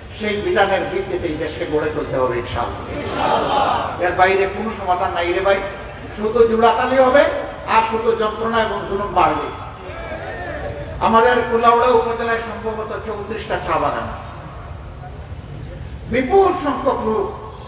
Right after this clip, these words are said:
এখানে তাদের রক্ত পানি করে, ঘাম জড়িয়ে, পরিশ্রম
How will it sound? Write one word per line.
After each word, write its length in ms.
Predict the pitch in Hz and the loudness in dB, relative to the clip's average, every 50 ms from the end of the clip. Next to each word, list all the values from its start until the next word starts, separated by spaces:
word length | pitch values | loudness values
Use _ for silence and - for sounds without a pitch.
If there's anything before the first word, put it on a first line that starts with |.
| - - - - - - - - - - - - - - 233 | -14 -14 -14 -16 -16 -16 -16 -16 -14 -16 -14 -14 -10 -2 0
এখানে 360 | 226 226 240 247 254 240 226 | 2 2 2 2 2 2 2
তাদের 380 | 240 233 226 226 240 233 - - - - - 180 185 | 4 2 4 6 6 4 4 4 0 -6 -4 0 4
রক্ত 340 | 202 226 226 - - 233 226 214 | 4 4 4 4 0 -2 -2 -2
পানি 220 | 202 196 202 202 196 190 | -2 -2 -4 -4 -4 -2
করে, 280 | 196 190 185 170 156 - - - - - - - - - - - - - - - - - - - - - | -2 -2 -2 -2 -4 -6 -8 -12 -12 -14 -14 -14 -14 -14 -14 -14 -14 -12 -12 -14 -14 -14 -14 -10 0 4
ঘাম 380 | 196 196 214 - - - - 190 | 6 8 8 6 6 2 0 -2
জড়িয়ে, 300 | 190 190 180 180 180 180 - | -2 -2 -2 -4 -4 -4 -4
পরিশ্রম 400 | 185 196 196 - - - 196 185 | -4 -6 -6 -6 -8 -8 -8 -8